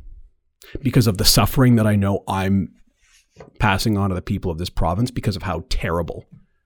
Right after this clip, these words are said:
these social assistance rates are. Doug Ford, same deal. And let me tell you right now, Kathleen Wynne shouldn't be sleeping e-, easy either.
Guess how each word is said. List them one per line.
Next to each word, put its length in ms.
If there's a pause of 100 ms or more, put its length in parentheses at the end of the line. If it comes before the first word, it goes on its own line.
(500)
these 180
social 300
assistance 420
rates 180
are. 160
Doug 260
Ford, 280
same 220
deal. 260 (720)
And 100
let 100
me 60
tell 180
you 100
right 160
now, 320 (540)
Kathleen 400
Wynne 200
shouldn't 260
be 60
sleeping 320
e-, 180
easy 280
either. 320